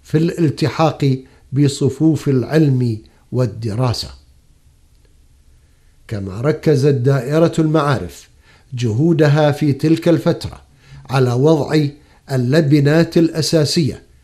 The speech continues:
للمناهج والكتب الدراسية المناسبة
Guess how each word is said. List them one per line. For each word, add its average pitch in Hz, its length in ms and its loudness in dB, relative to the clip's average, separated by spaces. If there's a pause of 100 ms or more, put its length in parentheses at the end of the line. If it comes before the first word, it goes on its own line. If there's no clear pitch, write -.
(260)
للمناهج 127 920 2
والكتب 147 720 2
الدراسية 151 880 0 (460)
المناسبة 143 1200 2